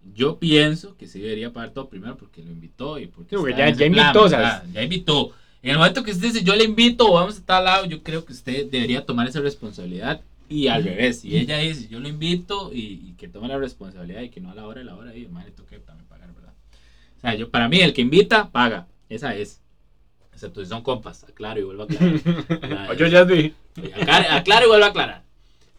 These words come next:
Speaker 1: Pero s-, hay ma-, a-, aquí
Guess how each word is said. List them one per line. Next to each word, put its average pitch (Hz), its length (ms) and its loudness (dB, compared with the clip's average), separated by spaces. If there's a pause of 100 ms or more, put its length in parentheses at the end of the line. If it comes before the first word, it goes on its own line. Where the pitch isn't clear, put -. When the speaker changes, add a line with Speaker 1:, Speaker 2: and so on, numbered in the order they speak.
(640)
Speaker 1:
Pero 190 280 4
s-, - 160 -14 (500)
hay 127 160 -4
ma-, 165 280 0
a-, - 120 -12 (140)
aquí 196 380 -8